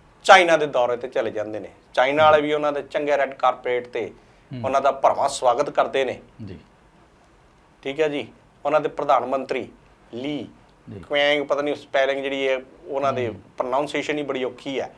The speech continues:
Speaker 2: ਹਮ।
Speaker 1: ਉਹ ਉਹਨਾਂ ਦਾ ਭਰਵਾਂ ਸਵਾਗਤ ਕਰਦੇ ਨੇ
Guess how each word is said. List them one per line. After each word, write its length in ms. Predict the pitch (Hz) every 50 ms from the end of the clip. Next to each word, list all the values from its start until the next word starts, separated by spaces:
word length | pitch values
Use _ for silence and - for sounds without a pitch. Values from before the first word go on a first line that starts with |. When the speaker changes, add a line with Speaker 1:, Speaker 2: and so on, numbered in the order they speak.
| - - 123
Speaker 2:
ਹਮ। 200 | 117 110 104 101 85 -
Speaker 1:
ਉਹ 220 | 170 170 156 123 - - - _ _ _ _ _ _ _ _ _ -
ਉਹਨਾਂ 200 | 143 151 156 151
ਦਾ 60 | 151
ਭਰਵਾਂ 340 | 147 - - 131 113 123 131
ਸਵਾਗਤ 400 | - - 117 110 120 131 139 156
ਕਰਦੇ 340 | 143 160 143 135 143 151 143
ਨੇ 140 | 135 104